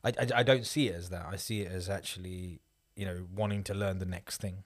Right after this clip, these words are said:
I think what you've always gotta be open to is learning, you know. Um, and, uh, even now, whether we talk about travel, we talk about anything around us, e-, everything's changing, you know. Uh,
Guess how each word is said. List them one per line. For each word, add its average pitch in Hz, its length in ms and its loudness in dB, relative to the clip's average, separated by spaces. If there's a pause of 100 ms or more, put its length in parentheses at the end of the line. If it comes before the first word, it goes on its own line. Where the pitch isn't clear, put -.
(120)
I 98 60 -4
think 104 360 -4 (460)
what 110 160 6
you've 107 220 2
always 104 280 4
gotta 98 200 0
be 98 140 2
open 95 380 0
to 90 280 -8 (140)
is 95 160 -6
learning, 98 420 2 (300)
you 92 100 -2
know. 92 300 0 (220)
Um, 90 720 0 (160)
and, 92 160 -2
uh, 95 180 -2
even 98 240 -2
now, 98 360 4
whether 95 180 0
we 92 120 -2
talk 92 120 0
about 92 200 -2
travel, 98 440 4
we 95 100 0
talk 92 160 -2
about 95 140 -2
anything 101 280 -2
around 90 340 -2
us, - 240 -4 (760)
e-, 98 160 0
everything's 107 400 2
changing, 123 380 0 (160)
you 92 120 -4
know. 104 200 2 (220)
Uh, 92 720 -2